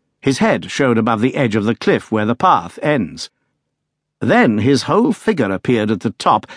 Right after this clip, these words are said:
staggering like a drunken man. The next instant he threw up his hands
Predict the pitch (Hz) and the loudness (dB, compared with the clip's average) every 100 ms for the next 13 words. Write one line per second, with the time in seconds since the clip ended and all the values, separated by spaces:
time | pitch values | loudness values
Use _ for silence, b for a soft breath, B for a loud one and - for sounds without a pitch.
0 | B B B _ _ - - 196 240 147 | B B B _ _ -12 -4 0 2 0
1 | 85 - - - - 120 135 196 131 92 | -2 -12 -20 -16 -4 -2 0 0 0 -2
2 | - 147 185 113 - - _ _ _ _ | 0 2 2 -2 -8 -18 _ _ _ _
3 | _ _ _ _ _ 113 113 160 - - | _ _ _ _ _ -4 0 0 0 -8
4 | - 117 - 160 185 113 110 - 202 143 | -2 -2 0 -2 0 0 0 0 2 2
5 | 131 113 127 120 190 | 0 0 0 0 0